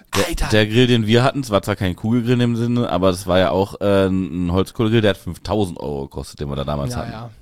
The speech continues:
Speaker 1: Das hat ja auch keiner gekauft.
Speaker 2: Ach, Quatsch.
Speaker 1: Ja.
Speaker 2: Alex, ein
Speaker 1: Hm?
Speaker 2: dritter Tank.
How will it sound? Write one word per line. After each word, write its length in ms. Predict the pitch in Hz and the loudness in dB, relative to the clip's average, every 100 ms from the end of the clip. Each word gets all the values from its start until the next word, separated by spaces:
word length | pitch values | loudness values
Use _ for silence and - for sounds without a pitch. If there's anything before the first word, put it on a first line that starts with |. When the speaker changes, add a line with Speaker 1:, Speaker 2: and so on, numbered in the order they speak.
| - | -10
Speaker 1:
Das 160 | 82 | -8
hat 140 | 82 87 | -6 -4
ja 60 | |
auch 100 | 76 | -6
keiner 300 | - 92 85 | -4 -2 -2
gekauft. 340 | 80 - 87 78 | -2 -2 -2 -2
Speaker 2:
Ach, 100 | - | -8
Quatsch. 320 | - 117 - - _ _ _ _ _ - - | -12 -12 -12 -16 _ _ _ _ _ -20 -16
Speaker 1:
Ja. 80 | - 76 | -14 -14
Speaker 2:
Alex, 520 | - 131 127 120 - - | -6 -2 -2 -6 -12 -8
ein 80 | 135 | -4
Speaker 1:
Hm? 60 | |
Speaker 2:
dritter 340 | 95 151 151 135 | -2 -2 -2 -4
Tank. 340 | - 120 123 | -4 -6 -8